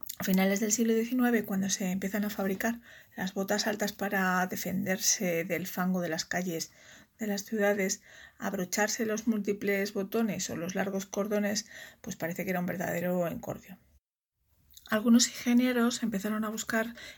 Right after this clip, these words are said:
eh, sistemas de cierre más prácticos, como Elias Howe, el mismo que había inventado la máquina de coser. Howe consiguió una patente en mil ochocientos cincuenta y uno para un cierre para ropa automático y continuo,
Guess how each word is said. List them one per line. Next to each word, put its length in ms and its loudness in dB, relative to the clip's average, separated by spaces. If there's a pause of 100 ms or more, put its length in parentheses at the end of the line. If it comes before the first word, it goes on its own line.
eh, 160 -4
sistemas 480 0
de 80 -14
cierre 260 -4
más 160 -2
prácticos, 720 -4 (180)
como 200 0
Elias 400 -2
Howe, 240 0
el 160 -2
mismo 240 -2
que 80 0
había 140 2
inventado 340 2
la 40 2
máquina 320 -2
de 120 -6
coser. 400 -2 (400)
Howe 340 2
consiguió 420 0
una 200 2
patente 680 -2 (200)
en 100 -4
mil 120 -2
ochocientos 440 0
cincuenta 400 -2
y 120 0
uno 260 2 (380)
para 200 -2
un 80 -6
cierre 300 -4
para 580 -4
ropa 240 -6
automático 640 -4
y 60 -4
continuo, 640 -6